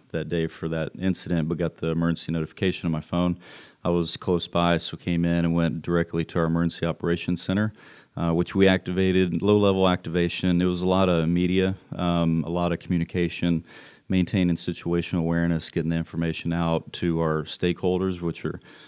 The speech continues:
our, uh, employees and tenants, um, and the airlines, because the airlines have to make decisions on flight schedules.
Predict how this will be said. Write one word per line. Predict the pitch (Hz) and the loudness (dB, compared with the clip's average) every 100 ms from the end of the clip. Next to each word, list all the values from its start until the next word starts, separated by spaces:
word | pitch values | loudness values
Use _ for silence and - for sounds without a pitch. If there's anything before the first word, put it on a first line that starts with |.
| _ | _
our, | 82 87 85 - | 0 2 2 -2
uh, | - 85 82 | -2 -2 -2
employees | - 85 - 90 90 90 92 85 | -2 -2 0 2 4 4 2 0
and | 78 | -2
tenants, | 95 90 87 - - - | 0 0 0 -2 -8 -6
um, | - 82 80 78 | -4 -2 -2 -2
and | 80 82 | 0 0
the | 80 | 2
airlines, | 87 85 82 85 82 - - - - | 0 0 0 0 -2 -8 -16 -20 -20
because | - 98 87 | -4 -2 4
the | |
airlines | 98 98 95 90 | 4 6 6 4
have | - 90 | 2 -2
to | 87 | 0
make | 90 82 | 0 0
decisions | 85 - 90 87 85 82 | -2 -2 -2 0 -2 -2
on | 80 | -4
flight | - 90 80 | -2 -2 -2
schedules. | - 85 80 80 - | -4 -4 -4 -8 -10